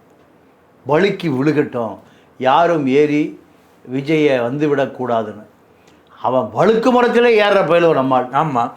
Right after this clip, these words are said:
Speaker 1: ஆ? அதெல்லாம் ஒரு பெரிய, கிரீஸ் எல்லாம் ஒரு பெரிய விஷயமா? வழுக்கு மரத்திலே ஏறி பானை உரி-,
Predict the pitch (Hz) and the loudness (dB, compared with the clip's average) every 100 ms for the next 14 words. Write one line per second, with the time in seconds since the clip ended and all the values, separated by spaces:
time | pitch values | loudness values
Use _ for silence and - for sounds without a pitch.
0 | - _ _ 156 214 269 - - _ _ | -20 _ _ 0 0 0 -4 -18 _ _
1 | _ _ _ _ _ _ - 110 131 202 | _ _ _ _ _ _ -10 -2 0 2
2 | 247 233 175 185 190 170 147 185 175 185 | 2 0 0 -4 -4 -4 -2 -2 -2 2
3 | 214 196 160 165 170 135 131 151 135 131 | 2 0 -2 -2 -2 -2 -4 -6 -6 -8
4 | - _ _ _ _ _ _ - 117 185 | -16 _ _ _ _ _ _ -10 0 2
5 | 226 190 254 254 240 214 240 254 226 220 | 2 2 2 2 2 2 2 4 4 4
6 | 214 185 175 185 196 170 220 196 - | 2 2 0 2 2 2 2 2 0